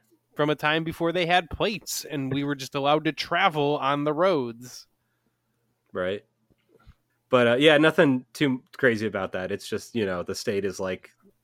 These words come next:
Speaker 2: you know, let's, let's make a little bit of extra money with these, uh,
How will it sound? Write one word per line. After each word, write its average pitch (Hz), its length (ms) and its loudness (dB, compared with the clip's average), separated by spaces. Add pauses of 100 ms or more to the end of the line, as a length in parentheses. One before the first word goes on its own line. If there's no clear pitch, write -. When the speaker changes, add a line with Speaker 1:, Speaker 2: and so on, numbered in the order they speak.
(720)
Speaker 2:
you 95 120 -14
know, 85 160 -14
let's, 113 300 -10
let's 156 180 -2
make 151 200 0
a 139 40 -2
little 131 160 2
bit 120 120 2
of 110 80 2
extra 110 280 -6
money 95 320 -6
with 87 240 -12
these, 92 300 -12
uh, 90 260 -10